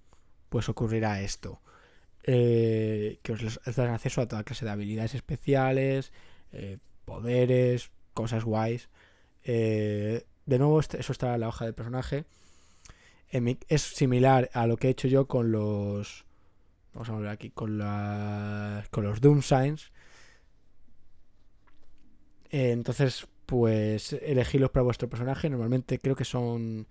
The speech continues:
te dan a elegir entre, te dice que elijas como dos o tres, no me acuerdo exactamente. En fin, es algo bastante evidente. Si tenéis alguna duda, eh, pues lo podéis,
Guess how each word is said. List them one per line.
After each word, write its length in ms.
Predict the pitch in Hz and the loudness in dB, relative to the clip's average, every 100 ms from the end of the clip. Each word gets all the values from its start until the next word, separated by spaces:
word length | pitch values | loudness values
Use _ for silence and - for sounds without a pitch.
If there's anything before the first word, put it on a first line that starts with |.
| - - - - | -20 -20 -20 -6
te 120 | 123 | -2
dan 100 | 117 | 2
a 20 | |
elegir 500 | 117 - 131 123 123 | 2 4 4 6 4
entre, 1000 | 117 113 113 110 110 110 107 107 123 120 | 0 -2 0 0 0 0 -2 -2 -2 -4
te 140 | 127 | -6
dice 200 | 113 127 | -8 -6
que 60 | 117 | -6
elijas 560 | 117 - 120 113 113 | -6 -6 -6 -6 -6
como 260 | - 107 107 | -10 -10 -2
dos 220 | 123 127 | -2 0
o 80 | 117 | -4
tres, 300 | 127 131 131 | -4 -4 -4
no 80 | 113 | -8
me 60 | |
acuerdo 240 | 107 120 120 | -8 -10 -8
exactamente. 580 | 117 117 120 123 139 - - - - - - - - - - | -8 -6 -6 -2 -4 -4 -18 -20 -20 -20 -20 -20 -20 -20 -10
En 120 | 127 | 0
fin, 200 | 139 120 | 2 4
es 140 | 123 139 | 4 4
algo 140 | 135 | 6
bastante 320 | 127 131 120 | 4 2 -2
evidente. 500 | 110 120 139 156 165 - | 0 2 2 0 -2 -4
Si 120 | 131 | -4
tenéis 220 | 123 120 | -2 0
alguna 220 | 127 117 | 0 2
duda, 340 | 123 131 110 - | 4 4 2 -6
eh, 680 | 123 113 107 107 107 107 104 - _ _ _ _ _ _ _ _ _ - - | -6 -4 -4 -4 -4 -6 -10 -16 _ _ _ _ _ _ _ _ _ -16 -12
pues 140 | 113 | -6
lo 80 | 107 | -4
podéis, 360 | 110 113 - | 0 0 -2